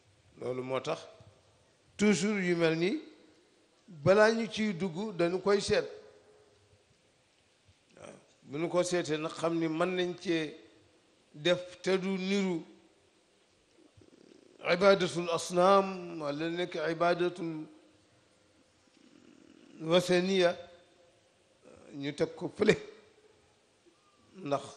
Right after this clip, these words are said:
boroom lool rek la doon xeex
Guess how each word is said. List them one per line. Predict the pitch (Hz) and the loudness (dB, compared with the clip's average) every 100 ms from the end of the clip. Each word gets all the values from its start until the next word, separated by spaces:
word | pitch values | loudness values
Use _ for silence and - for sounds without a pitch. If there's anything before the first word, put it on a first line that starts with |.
| - _ _ - 156 147 | -20 _ _ -20 -8 4
boroom | 170 165 165 160 | 6 6 2 0
lool | 156 151 | 0 0
rek | 160 165 | -2 -4
la | 160 | -8
doon | 151 151 147 - | -6 -8 -10 -8
xeex | 147 139 | 0 0